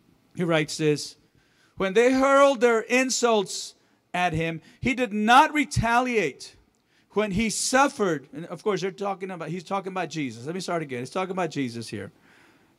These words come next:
And in verse twenty-one, uh, to me-, to, um, so you, you can tell I'm a music teacher. I was gonna say two measures before. <laughs> Two verses before,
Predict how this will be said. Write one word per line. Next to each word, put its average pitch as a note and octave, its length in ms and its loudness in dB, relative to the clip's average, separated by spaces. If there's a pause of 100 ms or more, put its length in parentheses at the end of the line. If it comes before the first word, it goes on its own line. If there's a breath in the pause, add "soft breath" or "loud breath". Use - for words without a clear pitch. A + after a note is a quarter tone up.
And D3+ 280 -4
in D3 140 -4
verse F#3 200 0
twenty-one, F#3 640 0
uh, D3+ 260 -6 (580)
to E3+ 180 -4
me-, E3+ 200 -6 (120)
to, D#3+ 280 0
um, B2+ 400 -6 (260)
so - 140 -10
you, E3+ 360 -6
you F3 100 -10
can F3+ 140 -6
tell F3 180 -2
I'm D#3+ 100 -2
a D3+ 80 -2
music D#3+ 340 -4
teacher. D3 260 -6
I D#3 40 2
was D3+ 80 -2
gonna D#3+ 100 -8
say D#3+ 140 -4
two E3+ 180 -4
measures D#3 440 -2
before. C3+ 520 -4
<laughs> - 40 -20 (1080 loud breath)
Two G#3 180 2
verses G3 460 4
before, E3 800 0